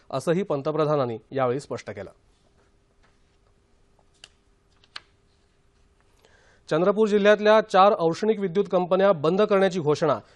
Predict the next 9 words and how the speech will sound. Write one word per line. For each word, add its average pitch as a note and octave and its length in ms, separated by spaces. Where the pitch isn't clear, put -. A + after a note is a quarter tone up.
आज E3 220
पर्यावरण F3 520
मंत्री F#3 300
रामदास D#3+ 420
कदम F3+ 300
यांनी F3 200
विधान D#3+ 300
परिषदेत D#3 480
केली. G#2 140